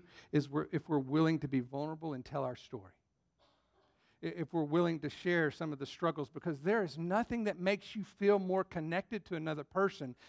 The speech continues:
than to know that they struggle just like you do. That they're having difficulties with things that you struggle with, and you're not alone. That helps, doesn't it? That's why Brown Bag Lunch is so significant in the life of this church,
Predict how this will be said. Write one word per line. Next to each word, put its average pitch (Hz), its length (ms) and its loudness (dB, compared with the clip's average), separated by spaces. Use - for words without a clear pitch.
than 175 180 6
to 170 120 -2
know 165 580 6
that 143 160 -6
they 220 100 -2
struggle 202 360 -6
just 196 200 -16
like 226 220 -12
you 247 100 -8
do. 151 200 -14
That 147 140 -6
they're 220 260 4
having 202 320 4
difficulties 202 680 4
with 185 140 0
things 202 260 -4
that 185 260 -2
you 247 160 -2
struggle 156 400 -2
with, 151 180 0
and 165 120 -2
you're 220 160 0
not 247 180 2
alone. 214 520 6
That 254 240 6
helps, 320 480 6
doesn't 180 360 2
it? 120 140 -6
That's 277 240 6
why 285 180 6
Brown 247 380 4
Bag 247 240 4
Lunch 233 560 2
is 196 120 0
so 277 280 0
significant 202 840 -2
in 190 140 0
the 180 80 4
life 214 280 4
of 208 80 -6
this 180 140 -4
church, 277 380 2